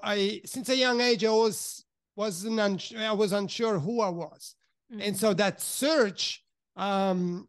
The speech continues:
Speaker 1: got me to eventually come to a point, come to a place in my life where I had completely lost myself. But now I wasn't a kid anymore. I was forty-one.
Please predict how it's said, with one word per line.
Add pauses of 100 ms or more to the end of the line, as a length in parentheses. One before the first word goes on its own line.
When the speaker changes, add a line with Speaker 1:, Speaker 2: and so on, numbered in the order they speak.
(140)
Speaker 1:
got
me
to
eventually (220)
come
to
a
point,
come
to
a
place
in
my
life
where (680)
I
had
completely
lost
myself.
But
now
I
wasn't
a
kid
anymore.
I
was
forty-one.